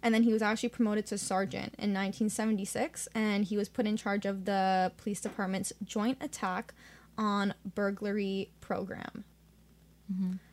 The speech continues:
Speaker 1: So clearly, like, you know, he know-, he knows everything you need to know about burglary,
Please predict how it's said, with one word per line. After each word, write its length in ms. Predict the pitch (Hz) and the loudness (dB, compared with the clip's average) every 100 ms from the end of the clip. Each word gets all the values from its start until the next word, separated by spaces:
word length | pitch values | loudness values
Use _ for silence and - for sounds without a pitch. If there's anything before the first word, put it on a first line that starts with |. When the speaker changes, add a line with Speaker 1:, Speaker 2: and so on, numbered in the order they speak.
| - | -6
Speaker 1:
So 240 | - 220 | 0 2
clearly, 420 | 208 - 254 262 254 | 2 4 4 4 4
like, 440 | 226 190 - - - - - - - - - - - - - | 4 4 0 -10 -20 -20 -20 -20 -20 -20 -20 -20 -20 -8 0
you 80 | |
know, 120 | 226 170 | 2 4
he 120 | 254 | 4
know-, 140 | 233 | 4
he 160 | 233 269 | 6 6
knows 200 | 269 277 | 6 6
everything 320 | 262 269 254 | 4 4 4
you 100 | 233 | 4
need 160 | 233 208 | 4 2
to 100 | 220 | 2
know 140 | 202 | 2
about 220 | 202 190 | 2 2
burglary, 580 | 185 175 180 104 202 190 | 2 -2 -2 -6 -6 -8